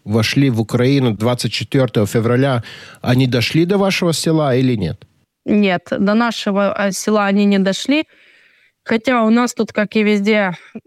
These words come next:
Speaker 2: готовились, что они могут быть здесь, здесь, ставили блокпосты, перекрывали дороги, организовывались вот такие, э, роты охраны. Наши мужчины, наши мужья собирались, они дежурили по ночам,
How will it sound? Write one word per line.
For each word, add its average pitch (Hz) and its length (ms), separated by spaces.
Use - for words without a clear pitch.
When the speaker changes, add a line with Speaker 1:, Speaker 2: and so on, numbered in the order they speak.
Speaker 2:
готовились, 269 840
что - 300
они 214 220
могут 196 320
быть 190 180
здесь, 190 220
здесь, 240 480
ставили 202 540
блокпосты, 202 800
перекрывали 202 720
дороги, 220 480
организовывались 208 1160
вот 196 140
такие, 202 640
э, - 200
роты 214 300
охраны. 233 680
Наши 220 360
мужчины, 214 600
наши 208 300
мужья 202 540
собирались, 208 760
они 208 180
дежурили 202 560
по 196 180
ночам, 233 540